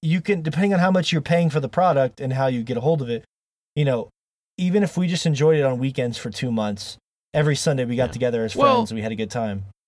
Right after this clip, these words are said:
Speaker 1: That
Speaker 2: that
Speaker 1: was enough
Speaker 2: and
Speaker 1: for me.
Speaker 2: had we kept up, play a weekend every time there's a content update,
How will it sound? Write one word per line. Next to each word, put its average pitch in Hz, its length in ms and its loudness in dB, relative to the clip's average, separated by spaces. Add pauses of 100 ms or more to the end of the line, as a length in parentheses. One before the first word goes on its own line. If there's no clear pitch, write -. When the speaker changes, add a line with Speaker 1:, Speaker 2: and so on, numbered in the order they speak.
(160)
Speaker 1:
That 185 80 4
Speaker 2:
that 240 160 4
Speaker 1:
was 220 100 0
enough 180 160 4
Speaker 2:
and - 100 0
Speaker 1:
for 156 120 0
me. 190 260 -2 (960)
Speaker 2:
had 170 340 -2
we 156 460 -4 (500)
kept - 300 -4
up, 165 240 0 (1120)
play 131 200 0
a 156 60 2
weekend 165 500 0
every 131 180 -4
time 151 220 -2
there's 147 140 -2
a 151 40 -6
content 170 440 -4
update, 117 440 -4